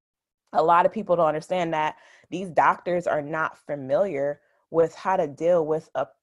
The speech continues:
preterm labor, because if you think about it, doctors, when they see pregnancy, they see a joyous thing, but also they see pain caused by a woman, and they need to find a way to fix it. So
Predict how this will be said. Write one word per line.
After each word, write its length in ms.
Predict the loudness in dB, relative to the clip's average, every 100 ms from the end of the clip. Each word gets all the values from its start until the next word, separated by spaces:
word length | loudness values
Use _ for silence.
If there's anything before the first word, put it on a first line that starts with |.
| _ -20
preterm 880 | -10 -8 -8 -12 -8 -6 -6 -6 -2
labor, 360 | 0 0 -4
because 420 | -10 -6 -2 -2 -2
if 120 | -10
you 60 |
think 260 | -10 -8 -4
about 280 | -2 0 -2
it, 120 | 0
doctors, 560 | 0 0 -2 -8 -8 _ _ _ _ _ -4
when 160 | -2
they 100 | -2
see 180 | -2 -6
pregnancy, 840 | -2 0 0 -2 -6 -6 -6 -10 _ _ _ _ _ _
they 160 | 2 2
see 180 | 2
a 100 | 0
joyous 420 | 2 4 4 4 2
thing, 360 | 2 2 -2 -8 _ 0
but 220 | 4 6
also 400 | 6 4 4 4
they 160 | 4 2
see 260 | -2 -12
pain 560 | -12 -10 -6 -4 -6 -8 -10
caused 440 | -2 2 2 0
by 260 | 0 0 2
a 80 | 0
woman, 420 | 0 -2 -4 -8 _ _
and 100 | -2
they 80 | 2
need 220 | 2 0
to 100 | -4
find 320 | -6 0 2 2
a 60 |
way 120 | 0
to 100 | -4
fix 440 | -4 -2 -2 -2 -8
it. 200 | -8 -10 _ _ _ -10
So 540 | 4 6 8 6 2